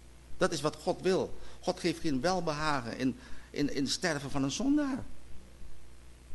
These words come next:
Hij wil ons redden, maar hij kan jou niet redden. Waarom? Omdat het een God is die objectief is. Want als we allemaal zomaar het paradijs in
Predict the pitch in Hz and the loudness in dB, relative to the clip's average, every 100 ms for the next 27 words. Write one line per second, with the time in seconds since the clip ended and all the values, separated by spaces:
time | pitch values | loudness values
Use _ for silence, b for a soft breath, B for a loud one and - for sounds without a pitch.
0 | - - - - - - - 160 190 233 | -4 -6 -10 -10 -6 -6 4 8 10 10
1 | 214 185 175 165 120 104 B B - 143 | 8 2 2 2 2 -2 B B 0 4
2 | 147 - 240 247 220 - - - - - | 2 2 4 6 6 0 -12 -16 -10 -6
3 | - 180 170 160 151 147 127 147 190 214 | 2 4 4 4 2 2 2 4 4 4
4 | - B B 208 185 175 165 - 226 226 | 0 B B 4 4 2 -2 2 2 4
5 | 180 - 170 170 - 165 - 285 - 180 | 0 0 0 0 0 -2 2 0 2 -2
6 | - - - - - - - - - - | -2 -6 -6 -6 -6 -10 -16 -18 -8 -4
7 | - - - - - - - - - - | -2 -4 -8 -14 -18 -18 -6 -4 -4 -8
8 | - - - - - 226 - - - - | -10 -8 -6 -4 2 2 2 -6 -4 4
9 | 226 226 196 208 202 - - - 247 247 | 6 6 6 4 4 -8 0 8 10 12
10 | 220 208 - 240 226 196 147 156 - 202 | 10 10 10 10 10 10 8 6 6 6
11 | 190 233 262 - 165 143 | 8 8 6 4 2 0